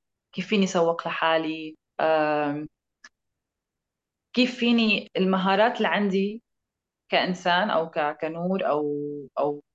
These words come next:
أو ص-، كصبية أو كشاب، آم، أخلق منها شغل إلي. فكتير مهم نعرف كيف نبلش من، من هون. آم، آه، كتير مهم نعرف كيف نكتب سي في، كيف، آه، نعمل إيميل.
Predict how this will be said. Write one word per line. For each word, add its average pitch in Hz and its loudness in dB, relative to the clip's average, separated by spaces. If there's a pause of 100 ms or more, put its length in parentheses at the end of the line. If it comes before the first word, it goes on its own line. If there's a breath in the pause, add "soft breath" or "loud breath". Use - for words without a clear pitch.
(180)
أو 156 2
ص-، 156 -6
كصبية 175 2
أو - 2
كشاب، 214 -2 (160)
آم، 160 2 (280)
أخلق 233 0
منها 226 2
شغل 214 0
إلي. 151 -4 (720)
فكتير 190 0
مهم 220 0
نعرف 208 2
كيف 202 -8
نبلش 196 -2
من، 170 -4
من 170 -4
هون. 185 2 (340)
آم، 156 2 (1000)
آه، 165 4
كتير 226 0
مهم 214 4
نعرف 196 2
كيف 185 -6
نكتب 202 -4
سي 156 -6
في، 175 -2 (140)
كيف، 151 -2 (240)
آه، 147 0
نعمل 170 2
إيميل. 196 -2